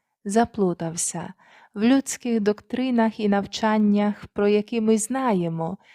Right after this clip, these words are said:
що в своїх основах вони помилкові, то ми не маємо заглиблюватися у ті доктрини,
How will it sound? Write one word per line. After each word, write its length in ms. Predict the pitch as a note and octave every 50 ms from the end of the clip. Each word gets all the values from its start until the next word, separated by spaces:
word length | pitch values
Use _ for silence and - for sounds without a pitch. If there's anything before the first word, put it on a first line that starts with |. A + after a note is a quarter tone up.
| _ _ _
що 240 | - - - A3 A3
в 60 | G#3+
своїх 540 | - - - G3+ A3 A#3 A#3+ B3+ B3 B3 -
основах 640 | B3+ B3 - - A#3+ A3+ A3 A3 G#3+ G#3+ G#3+ - -
вони 260 | G3+ G3+ G3+ G#3 G#3
помилкові, 920 | - - G3+ G3 G3 F#3+ F#3+ F#3+ - - F3+ E3+ E3 D#3+ D#3+ D#3+ D#3+ F3 - _ _ _ _ _ _ _ _ _ _
то 120 | - G#3 G3
ми 160 | G3 G3+ G3+
не 140 | G3+ G#3+ A3+
маємо 680 | A#3+ C#4 C#4+ D4 C#4 C4 B3 G#3+ F#3+ F#3+ F3+ F3+ F#3 - _ _ _ _ _ _
заглиблюватися 1500 | G3+ F#3 G3+ G#3 G#3 G3 G#3 G#3 G#3+ G#3+ G#3 F#3+ G3 G3+ G3+ G3+ G#3 G#3+ G#3+ G#3+ A#3+ A#3+ A#3 - - A#3+ A#3 A#3 A3+ - -
у 140 | G#3+ G#3
ті 220 | G3+ - - A3 G#3
доктрини, 760 | F#3 G3+ G3 - - - G3+ G3 F#3+ F#3 F3+ F#3 G3 G3+ -